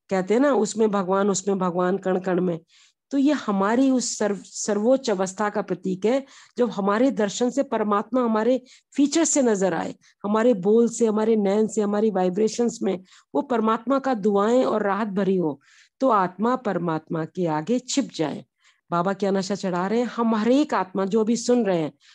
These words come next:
तो हम में से हमारी आत्मा का भी किसी को दर्शन नहीं हो, लेकिन परमात्मा उसका दर्शन हो और हम आत्मा छिप जाए उस परमात्म दर्शन के आगे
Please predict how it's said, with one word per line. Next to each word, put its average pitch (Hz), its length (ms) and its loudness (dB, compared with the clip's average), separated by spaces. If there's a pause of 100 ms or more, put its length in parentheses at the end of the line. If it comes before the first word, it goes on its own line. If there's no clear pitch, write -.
(180)
तो 269 80 -2
हम 254 120 2
में 302 200 4
से 330 120 -2
हमारी 262 360 2
आत्मा 247 380 0
का 294 140 -2
भी 277 140 0
किसी 254 280 -4
को 269 340 -2 (240)
दर्शन 214 360 2
नहीं 190 260 4
हो, 151 180 -4 (340)
लेकिन 196 280 0
परमात्मा 226 840 -2 (640)
उसका 277 260 -2
दर्शन 170 440 -2
हो - 180 -10 (320)
और 220 80 -2
हम 220 180 2
आत्मा 196 280 -2
छिप 262 260 -2
जाए 165 380 -4 (540)
उस 202 120 -6
परमात्म 185 520 -2
दर्शन 185 360 -2
के 185 120 -4
आगे 151 320 -6